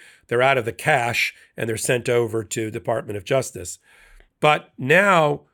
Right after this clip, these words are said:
eh, the Department of Justice, while it continues to object to the whole process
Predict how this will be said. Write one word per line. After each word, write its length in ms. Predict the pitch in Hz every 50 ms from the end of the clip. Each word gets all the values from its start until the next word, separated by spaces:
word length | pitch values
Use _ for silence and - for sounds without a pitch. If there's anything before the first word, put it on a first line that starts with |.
| _ _ _ _ _ _ _ _ -
eh, 80 | - - - _
the 220 | - 185 139 135
Department 340 | 131 131 156 165 175 180 180
of 80 | 170 135
Justice, 500 | 143 143 143 135 - - 135 123 - -
while 500 | - 117 107 117 131 135 151 170 196 202
it 100 | 196 196
continues 580 | 196 190 180 - 175 180 180 180 175 - -
to 120 | - 170 165
object 380 | 147 131 - 160 156 151 - -
to 40 | 151
the 100 | 139 120
whole 140 | 120 131
process 680 | 123 123 139 147 151 147 - - 107 98 98 - - -